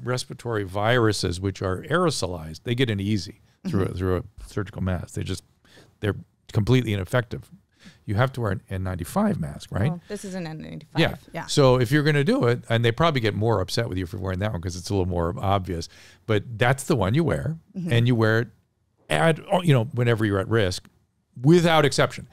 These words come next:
Speaker 2: Mm-hmm.
Speaker 1: So if I go in a room with a patient with typically tuberculosis, but that does have some, the, the surgical mask does work a little bit for that. Let's say a respiratory pathogen, I go in the patient's room and I'm put on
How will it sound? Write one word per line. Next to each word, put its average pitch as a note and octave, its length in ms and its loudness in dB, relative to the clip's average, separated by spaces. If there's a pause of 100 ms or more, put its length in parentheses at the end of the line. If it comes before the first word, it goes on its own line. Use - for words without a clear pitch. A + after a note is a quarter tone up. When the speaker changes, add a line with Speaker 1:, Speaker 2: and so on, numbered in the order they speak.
(140)
Speaker 2:
Mm-hmm. F3+ 120 -4
Speaker 1:
So A#2+ 220 4
if G#2 100 0
I C3 140 4
go B2 120 0
in A#2+ 60 0
a A2+ 60 0
room A2 180 -2
with G#2+ 100 -2
a F#2+ 60 -6
patient F#2+ 380 -4
with F2 160 -4 (840)
typically - 360 -8
tuberculosis, F#2 680 -4
but G2+ 120 -10
that F#2+ 160 -2
does G#2 180 0
have E2+ 140 -4
some, D#2 400 -6
the, F#2 140 -6
the - 140 -12
surgical G2 300 -4
mask F2 180 -6
does F2+ 160 -6
work F2 220 -8
a F#2 40 -8
little F2 140 -6
bit - 100 -10
for - 100 -10
that. G#2 60 -6
Let's C3 140 -6
say D3+ 60 0
a A#2+ 60 2
respiratory G#2 340 0
pathogen, F2+ 500 -6
I F2+ 40 -6
go F2+ 160 -6
in F2+ 60 -6
the F2+ 120 -6 (360)
patient's G2+ 380 -4
room G2 240 0
and F#2+ 80 0
I'm F#2+ 280 -2
put A#2+ 220 0
on F#2+ 440 0